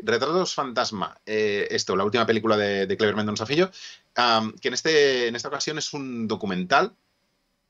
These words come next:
ah, deja de lado un poco la ficción,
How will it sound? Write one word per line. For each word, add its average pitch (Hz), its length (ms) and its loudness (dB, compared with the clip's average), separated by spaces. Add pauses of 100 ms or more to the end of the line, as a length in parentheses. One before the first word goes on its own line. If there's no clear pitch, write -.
(400)
ah, 95 260 -4
deja 95 420 2
de 92 100 -4
lado 90 220 -4
un 90 100 -8
poco 90 160 -4
la 92 120 -4
ficción, 165 420 0